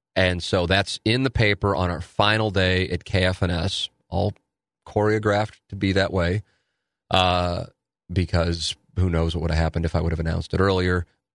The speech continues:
But seeing as how it played out that morning, good indication that it was the right play to wait until the final day. Um, and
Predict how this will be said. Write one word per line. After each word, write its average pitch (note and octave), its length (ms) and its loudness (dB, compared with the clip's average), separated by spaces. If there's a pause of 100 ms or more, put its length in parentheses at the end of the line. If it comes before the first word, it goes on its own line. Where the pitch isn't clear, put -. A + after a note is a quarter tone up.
(120)
But F2+ 200 2 (200)
seeing E2 340 -2
as E2 80 -4
how E2 160 -2
it D#2+ 100 -10
played F#2 200 2
out D3 180 2
that G#2+ 160 0
morning, G2 520 -2 (220)
good F2+ 140 0
indication F2 580 0
that D#2+ 180 -2
it F2 100 -2
was E2+ 120 -4
the F2+ 80 0
right E2 180 0
play F2 220 0
to E2 80 -2
wait F#2 500 -2
until F2 500 -4
the F2+ 80 -10
final E2+ 320 -6
day. E2+ 300 -2 (480)
Um, E2+ 560 -2 (420)
and F2 540 0